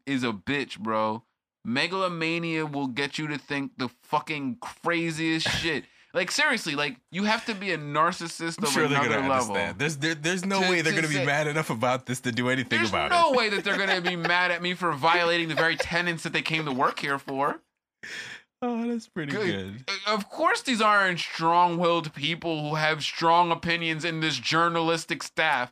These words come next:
Speaker 2: Oh,
Speaker 1: You don't
Speaker 2: man.
Speaker 1: get the fuck all the way out of my face. This guy's a
Speaker 2: <laughs>
Speaker 1: complete idiot, bro. And to think that he's been commentating for decades, uh, te-, a, a long time, on politics, and he's this stupid. He has this shallow of a thought process when it comes to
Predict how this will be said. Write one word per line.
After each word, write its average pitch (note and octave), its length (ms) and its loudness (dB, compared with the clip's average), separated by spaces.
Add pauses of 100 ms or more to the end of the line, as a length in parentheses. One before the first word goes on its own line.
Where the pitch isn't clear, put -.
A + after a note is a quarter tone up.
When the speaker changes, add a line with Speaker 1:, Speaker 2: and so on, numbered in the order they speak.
(120)
Speaker 2:
Oh, - 180 -14
Speaker 1:
You B3 80 -2
don't - 100 2
Speaker 2:
man. G3 80 -4
Speaker 1:
get G3 120 -2
the - 80 -4
fuck F3+ 300 0
all E3+ 180 4
the F3+ 80 2
way F3+ 100 4
out E3+ 140 2
of E3 60 0
my D#3+ 100 -2
face. F3 180 -4
This B2+ 180 0
guy's F3 240 2
a - 40 2
Speaker 2:
<laughs> - 80 -6
Speaker 1:
complete E3+ 460 0
idiot, A2 400 -4
bro. G#2 280 -4 (280)
And F3+ 100 -2
to G3 100 0
think G#3+ 300 -4
that F#3+ 120 -2
he's G#3+ 180 0
been G#3+ 180 -4
commentating G3 760 0
for E3 200 -2
decades, D3 880 -4 (440)
uh, B2+ 60 -8 (140)
te-, D3+ 80 -8 (180)
a, F3 280 -6
a - 20 0
long A#3+ 320 0
time, D#3+ 560 0 (600)
on F#3 200 -2
politics, G#3 580 2
and F#3 80 0
he's G#3 160 0
this B3+ 200 2
stupid. B3 460 -4
He E3 100 -4
has G3+ 100 -2 (200)
this B3+ 440 -2
shallow G3+ 760 -2
of F3 100 -2
a F3 80 -2 (280)
thought D3+ 300 0
process B2+ 500 -4
when A#2+ 100 -2
it A#2 140 -8
comes B2+ 340 -4
to B2 280 -4